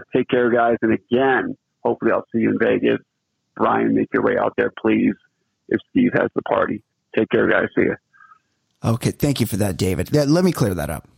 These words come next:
Speaker 2: Byron Vel-, <laughs> Byron Velvick is my favorite Bachelor. They did one season, and this was early on. He might have been, like, Bachelor number four. They did one season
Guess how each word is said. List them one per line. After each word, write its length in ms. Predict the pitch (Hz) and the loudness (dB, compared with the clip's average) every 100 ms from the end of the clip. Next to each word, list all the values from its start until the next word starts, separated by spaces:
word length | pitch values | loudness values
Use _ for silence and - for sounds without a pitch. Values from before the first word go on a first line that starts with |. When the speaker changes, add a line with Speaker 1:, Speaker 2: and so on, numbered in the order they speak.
| _ _ _ _ _ _ _ _ _ | _ _ _ _ _ _ _ _ _
Speaker 2:
Byron 520 | 127 147 180 208 170 | -2 0 2 2 2
Vel-, 360 | 127 131 147 156 113 - | 2 2 2 2 0 -8
<laughs> 200 | - - | -14 -4
Byron 400 | 147 175 208 175 | 0 2 2 2
Velvick 800 | 131 160 190 160 117 85 - - _ _ | 2 2 2 2 -2 -6 -12 -20 _ _
is 240 | 139 127 - | -4 -4 -2
my 400 | 120 127 151 165 | 0 2 2 0
favorite 360 | 135 117 110 | 0 0 0
Bachelor. 580 | 85 107 107 - 113 104 - - - _ | 0 -2 -4 -2 -2 -2 -4 -20 -20 _
They 220 | - 151 165 | -4 0 2
did 200 | 208 196 | 2 2
one 380 | 156 165 202 220 | 2 2 2 0
season, 840 | - - 196 196 165 120 71 62 - _ | -2 -4 -2 -2 -2 -4 -6 -10 -16 _
and 120 | 127 | -2
this 140 | 156 | 0
was 160 | 160 123 - | -2 -4 0
early 380 | 147 175 165 147 | 2 2 4 2
on. 220 | 113 101 | 2 0
He 160 | 113 170 | 2 2
might 180 | 202 196 | 2 0
have 80 | 165 | 2
been, 140 | 156 | 2
like, 200 | 127 107 | 0 -2
Bachelor 520 | 117 110 113 - 127 110 | -2 -2 -2 -2 0 0
number 240 | 104 92 | 0 -4
four. 720 | 87 - - 95 90 62 - _ _ _ _ _ _ _ _ _ _ _ | -8 -14 -4 -4 -2 -6 -12 _ _ _ _ _ _ _ _ _ _ _
They 180 | 131 151 | 0 2
did 280 | 185 185 160 | 2 2 2
one 340 | 147 170 208 | 2 2 0
season 840 | 208 - 185 190 185 147 95 98 | -2 -4 -4 -2 -2 -2 -4 -6